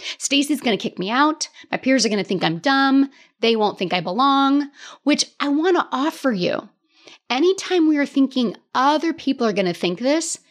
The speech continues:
it's always what we're really thinking. When I think I don't belong, I start acting in a way that has me not belonging.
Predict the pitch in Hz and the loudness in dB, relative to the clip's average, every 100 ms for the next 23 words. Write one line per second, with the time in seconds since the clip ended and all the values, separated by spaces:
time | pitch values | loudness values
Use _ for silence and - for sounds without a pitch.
0 | - 208 - 202 202 208 185 180 190 180 | -4 -4 -2 0 2 2 0 -4 -4 -2
1 | 196 190 180 170 - - - - - - | 0 2 0 -2 -4 -4 -4 -2 -2 -4
2 | _ _ _ _ - - - 220 226 - | _ _ _ _ -16 -16 -8 -2 -2 0
3 | 240 285 - 277 277 208 214 208 214 196 | -2 -2 2 2 2 -2 -2 -2 0 0
4 | 175 180 254 339 311 202 202 226 202 - | 0 2 2 0 -2 -4 -2 -2 -2 -2
5 | 220 - 202 190 190 180 185 226 196 - | -2 -2 0 0 0 0 0 0 -2 -2
6 | 208 240 226 220 190 208 185 190 208 214 | -4 -2 -2 0 0 -2 -2 0 0 0
7 | 135 190 | -4 -8